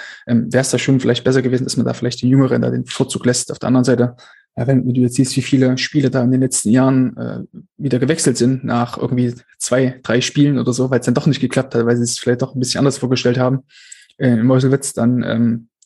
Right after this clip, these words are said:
kann ich das schon verstehen, dass der Verein das sagt, dann suchen wir uns jemand, der in Anführungsstrichen klar im Kopf ist und weiß, was er will, bevor wir uns ja wieder irgendwie einen jungen Spieler holen, wo es dann am Ende doch nicht klappt.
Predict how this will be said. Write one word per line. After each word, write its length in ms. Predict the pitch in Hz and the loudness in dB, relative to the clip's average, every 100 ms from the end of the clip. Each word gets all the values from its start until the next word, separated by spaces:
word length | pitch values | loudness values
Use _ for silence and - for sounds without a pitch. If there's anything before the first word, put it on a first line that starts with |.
| _ - | _ -2
kann 120 | 131 | 0
ich 80 | 131 | 0
das 100 | 120 | 0
schon 120 | 131 | 0
verstehen, 240 | 127 135 | 0 2
dass 100 | 131 | 2
der 80 | 127 | 0
Verein 220 | - 127 | 0 0
das 140 | 127 - | 2 0
sagt, 180 | 127 | -2
dann 80 | 131 | 0
suchen 160 | 135 131 | 2 2
wir 60 | |
uns 120 | 123 143 | 2 2
jemand, 300 | 131 127 - | 2 2 0
der 220 | 127 117 | 0 0
in 100 | 120 | 0
Anführungsstrichen 560 | 127 135 127 - 135 127 | 0 0 0 0 -2 0
klar 220 | 143 143 | 0 0
im 80 | 127 | 0
Kopf 200 | 120 - | -4 -4
ist 260 | 147 - - - - _ - | -4 -6 -16 -20 -20 _ -4
und 80 | |
weiß, 180 | 127 131 | 0 0
was 140 | 120 120 | 2 2
er 80 | |
will, 180 | 123 135 - | 2 0 -4
bevor 220 | 113 120 | -2 2
wir 80 | 120 | 2
uns 100 | 120 | 0
ja 60 | |
wieder 160 | 120 117 | -2 0
irgendwie 320 | 127 127 117 | 0 0 0
einen 260 | 117 123 - | -2 -4 0
jungen 220 | 131 123 | 2 2
Spieler 260 | - 131 127 | 2 2 2
holen, 180 | 127 | 2
wo 60 | 127 | 0
es 80 | 120 | 0
dann 140 | 123 | 2
am 80 | 117 | 2
Ende 100 | 113 | 2
doch 140 | 117 | 0
nicht 140 | 123 - | -4 -2
klappt. 340 | 117 - - | -4 -4 -14